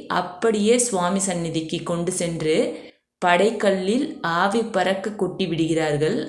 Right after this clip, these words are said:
அப்பொழுது சந்நிதி கதவுகள் சாத்தப்பட்டு சிறிது நேரம் கழித்து திறக்கப்படும். சுவாமி அரூப வடிவமானவர்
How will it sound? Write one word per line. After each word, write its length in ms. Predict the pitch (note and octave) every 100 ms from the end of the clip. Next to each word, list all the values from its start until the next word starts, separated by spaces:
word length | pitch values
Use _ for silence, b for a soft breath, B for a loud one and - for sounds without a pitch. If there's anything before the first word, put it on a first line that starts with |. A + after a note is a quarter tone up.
| -
அப்பொழுது 580 | E3 D#3 - E3+ E3+ B3+ - -
சந்நிதி 500 | - F3+ F3+ G3 F#3
கதவுகள் 500 | F3+ E3 D#3+ D#3+ D#3+ -
சாத்தப்பட்டு 800 | E3+ E3 F#3 F3 E3 D#3+ E3 D3+ A3 -
சிறிது 420 | - G3 G3 F3+
நேரம் 340 | F3 E3+ F3
கழித்து 440 | F3 D#3+ D#3 D#3 C4+ - -
திறக்கப்படும். 800 | F#3+ F3+ F3+ F3 F3 D3 D3+ B3 C4+ B B B B _
சுவாமி 560 | - F#3 F3 F#3+ G3+ G#3 D4 - - E3+
அரூப 400 | E3+ G3 G#3+ G#3+
வடிவமானவர் 880 | F3 E3+ E3+ E3+ D#3+ D#3 D#3 D#3